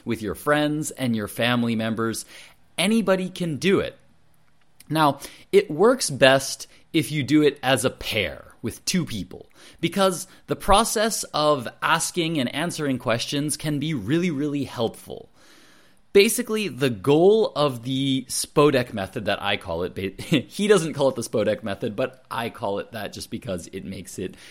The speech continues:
easier to talk about when it has a name. The goal of the Spodek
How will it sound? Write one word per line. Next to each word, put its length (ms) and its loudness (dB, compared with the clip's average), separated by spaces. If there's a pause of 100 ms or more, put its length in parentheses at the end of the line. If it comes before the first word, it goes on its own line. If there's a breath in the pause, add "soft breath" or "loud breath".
(160 loud breath)
easier 540 -6
to 140 -12
talk 300 -4
about 260 -6
when 160 -6
it 80 -8
has 300 -8
a 60 -6
name. 440 -4 (640 loud breath)
The 100 4
goal 300 8
of 80 0
the 60 0
Spodek 560 2